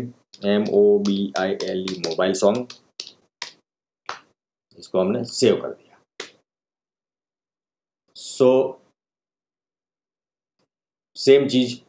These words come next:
ये open हो गई, ये रहा मोबाइल सॉन्ग, यहाँ पे मेरा सीपीआर Open। तो आपके पास सिंगर आ गया, guitar left right आ गया, Sound का जो input output देने का है वो भी आ गया।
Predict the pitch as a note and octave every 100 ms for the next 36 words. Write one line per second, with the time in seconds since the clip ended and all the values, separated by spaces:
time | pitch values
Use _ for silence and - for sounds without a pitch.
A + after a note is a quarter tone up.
0 | _ _ A2+ A#2 A2 A2 G#2+ G2+ G#2 A2+
1 | - _ _ _ _ _ _ _ _ _
2 | _ _ _ _ _ _ G2+ G2+ F#2+ F#2
3 | F2 G2+ G2+ G#2 A#2+ - _ _ _ _
4 | _ _ F2+ - F#2+ F#2 F#2 G2 - G#2+
5 | A#2 - _ _ _ _ _ _ _ _
6 | _ _ _ _ _ _ _ _ _ F#2
7 | E2 - - _ _ _ _ - - _
8 | _ _ _ _ _ _ _ - G#2+ G2+
9 | A2+ A2 G#2+ - A#2 G#2+ G2+ A2+ A2+ A2+
10 | G#2+ G2 A2+ G#2+ G#2+ G2+ A2+ G#2+ G#2 G#2
11 | G2+ G#2 - _ _ - _ _ _ -
12 | - - A2+ G#2 A2 G#2+ A2 A2+ G#2 G2
13 | A#2 - A2+ G#2+ G#2 A2+ G2 G#2+ G#2+ A2
14 | G#2+ G#2 G2+ F#2+ G#2+ G#2 G2+ F#2+